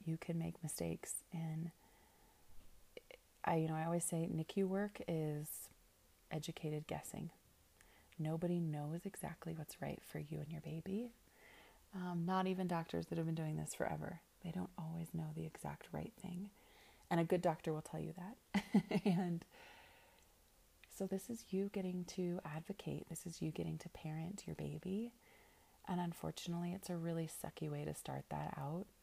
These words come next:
And I'm with you in that. I, I hear that. And, um, the flip side is that, that this is your parent muscle getting exercised in a really big way. And as you get used to making more and more medical decisions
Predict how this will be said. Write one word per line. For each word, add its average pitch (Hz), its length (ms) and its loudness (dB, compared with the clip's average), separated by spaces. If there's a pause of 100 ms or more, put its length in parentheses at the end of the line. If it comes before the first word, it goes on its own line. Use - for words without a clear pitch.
(140)
And 147 460 -4 (1400)
I'm 151 200 0
with 147 200 -4
you 160 140 2
in 160 140 0
that. 170 340 0
I, 156 180 -6
I 147 160 -6 (160)
hear 147 160 -4
that. 156 320 -4 (140)
And, 147 420 -4 (1900)
um, 151 440 -4 (200)
the 156 100 -6
flip - 360 -4
side 151 220 0
is 156 260 -2
that, - 180 -6
that 160 120 -4 (100)
this 156 220 -4
is 151 220 -2
your 156 120 0
parent 147 360 -2
muscle 147 340 -4
getting 160 300 -2
exercised 151 640 -6
in 170 80 -2
a 165 140 -2
really 147 300 -4
big 139 140 -6 (100)
way. - 220 -4 (2750)
And 262 160 8
as 302 160 8
you 320 80 8
get 254 260 8
used 170 360 10
to 180 80 6
making 156 420 6
more 147 180 4
and 147 140 2
more 139 300 2
medical 143 380 2
decisions 139 640 0